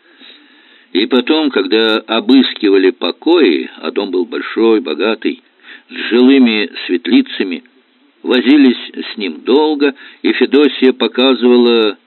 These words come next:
где да где ещё поискать. Иван подмечал, как в эти мгновения Сапожников опять бледнел и надувался, бычился,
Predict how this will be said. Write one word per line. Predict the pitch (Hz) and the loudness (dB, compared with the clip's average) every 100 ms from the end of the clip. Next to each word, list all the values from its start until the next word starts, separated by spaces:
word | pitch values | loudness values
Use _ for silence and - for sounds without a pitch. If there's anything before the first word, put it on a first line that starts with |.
| _ _ _ - | _ _ _ -14
где | 90 107 117 156 | -8 -4 0 0
да | 117 | 0
где | 90 - 127 127 | -4 -2 0 0
ещё | - - 82 73 | -4 -10 -8 -10
поискать. | - 64 - - - - _ _ _ _ _ _ _ _ - - - | -10 -14 -14 -18 -20 -20 _ _ _ _ _ _ _ _ -20 -20 -6
Иван | 73 92 131 | -2 0 0
подмечал, | 123 110 110 - 113 113 104 | -2 -4 -4 -2 0 2 0
как | 101 104 | -2 -4
в | 104 | -2
эти | 104 98 | -4 -4
мгновения | 95 90 101 113 101 | -10 -8 -6 -6 -6
Сапожников | - 95 104 104 104 95 98 - - - - | -6 -4 -2 -2 -4 -2 -2 -4 -18 -20 -18
опять | - 78 101 107 90 | -10 -4 -2 -2 -2
бледнел | 95 101 76 95 107 98 | -4 -4 -6 -6 -4 -4
и | |
надувался, | 95 92 98 107 107 - - 95 | -6 -2 0 0 -2 -6 -6 -6
бычился, | 82 127 123 - 101 - 98 | 0 2 2 -2 -6 -6 -8